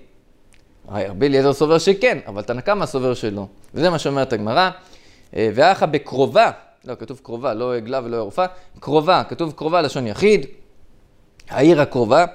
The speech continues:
קרובה ולא קרובות כמפלגי. דתנא קמא סבר, קרובה ולא קרובות. צריך רק עיר אחת.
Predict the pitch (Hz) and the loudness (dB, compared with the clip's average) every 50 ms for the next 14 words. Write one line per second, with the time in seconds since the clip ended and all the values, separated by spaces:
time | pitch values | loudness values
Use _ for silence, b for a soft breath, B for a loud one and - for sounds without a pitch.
0 | b b b b b b b b b - - - 123 135 139 165 214 233 220 214 | b b b b b b b b b -20 -8 0 0 2 4 4 4 4 2 0
1 | 214 220 208 214 202 208 214 202 220 208 202 - 196 190 185 165 - 165 160 147 | -2 -2 -2 -2 -2 -4 0 0 -2 -2 0 -2 -2 -2 -2 -4 -4 -6 -4 -2
2 | 151 147 135 - - _ _ _ _ _ _ _ _ _ _ _ - - - - | -2 -4 -4 -8 -16 _ _ _ _ _ _ _ _ _ _ _ -20 -20 -20 -20
3 | _ _ _ _ _ _ _ _ _ - - - - 139 135 - 185 190 196 190 | _ _ _ _ _ _ _ _ _ -20 -20 -4 -2 0 2 2 2 2 2 2
4 | 226 254 262 240 220 - 226 190 156 165 165 175 185 190 185 - - 220 247 185 | 2 2 2 0 -2 0 0 0 4 4 4 4 4 2 -2 -6 0 0 2 4
5 | 165 165 165 185 220 247 269 269 269 247 233 233 185 165 143 - - _ _ _ | 4 2 2 2 2 2 2 0 0 -4 -6 -6 -4 -6 -10 -10 -12 _ _ _
6 | _ _ _ _ _ _ _ _ - 170 - 185 175 180 180 190 185 180 160 - | _ _ _ _ _ _ _ _ -8 -4 -2 -2 -2 0 0 0 0 0 0 2
7 | 180 175 - - - | 0 0 0 -2 -12